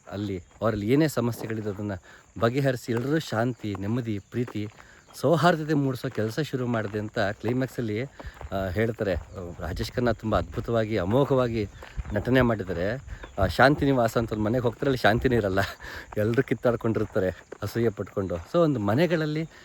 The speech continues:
ಯಾವ ರೀತಿ ವೈಮನಸ್ಸೆ ಇರುತ್ತೆ, ಇದನ್ನು ಮೀರೋ ಬಗೆ ಹೇಗೆ ಅಂತ ಹಲವಾರು ವಿಷಯಗಳನ್ನು ಅದರಲ್ಲಿ ಹೇಳ್ತಾ ಹೋಗ್ತಾರೆ. ತುಂಬ ಅಮೋಘವಾದ ಸಿನಿಮಾ. ಅದು ತುಂಬ ಪ್ರಭಾವ ಬೀರ್ತು. ಹಾಗೆ, ಆ,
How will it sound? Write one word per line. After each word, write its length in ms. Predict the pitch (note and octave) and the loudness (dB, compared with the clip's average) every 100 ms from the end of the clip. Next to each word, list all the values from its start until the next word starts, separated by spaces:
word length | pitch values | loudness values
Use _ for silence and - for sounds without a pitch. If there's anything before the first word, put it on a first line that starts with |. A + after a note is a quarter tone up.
| - - | -16 -8
ಯಾವ 180 | F#2+ D3 | 0 0
ರೀತಿ 220 | D3+ - | 0 2
ವೈಮನಸ್ಸೆ 560 | G#2 A#2+ A#2+ G#2+ - G2+ | 2 4 2 0 -2 -4
ಇರುತ್ತೆ, 640 | F2+ - E2+ D#2+ - - _ | -6 -6 -6 -6 -12 -20 _
ಇದನ್ನು 300 | A2+ A#2+ A#2 | -2 0 2
ಮೀರೋ 340 | G#2 G#2+ D3 D3+ | 2 4 4 4
ಬಗೆ 300 | G2 G#2 D3 | 0 0 0
ಹೇಗೆ 320 | C3 B2+ B2 | 0 0 -2
ಅಂತ 200 | A#2+ - | -2 -4
ಹಲವಾರು 840 | G#2+ A#2 G2+ F#2+ F2 G#2 B2 F#3+ G3+ | -4 -4 -4 -8 -10 -6 0 2 4
ವಿಷಯಗಳನ್ನು 560 | F#3 - D#3+ E3 E3 | 2 0 0 2 2
ಅದರಲ್ಲಿ 420 | D#3 D3+ D3 C3+ C#3+ - - - | 0 0 0 0 -2 -10 -20 -4
ಹೇಳ್ತಾ 280 | B2+ C#3+ - | 0 0 0
ಹೋಗ್ತಾರೆ. 340 | A#2+ G#2+ G#2 E2+ | -2 -2 -4 -6
ತುಂಬ 440 | - B2 E3 F3+ | -8 -6 2 4
ಅಮೋಘವಾದ 480 | B2+ D#3 D#3 D#3 C3+ | 6 6 6 4 2
ಸಿನಿಮಾ. 340 | - A#2 G#2+ - - - - - | -2 0 0 -2 -8 -14 -18 -4
ಅದು 160 | C#3 E3 | -2 -2
ತುಂಬ 220 | - E3+ | 0 0
ಪ್ರಭಾವ 440 | E3+ B2 A#2+ D3+ | 0 0 2 2
ಬೀರ್ತು. 320 | C3 A#2+ - D#3 | 2 -2 -2 -2
ಹಾಗೆ, 360 | D3 D#3 C3+ B2+ - - - | 0 2 2 0 -6 -18 -20
ಆ, 40 | - | -12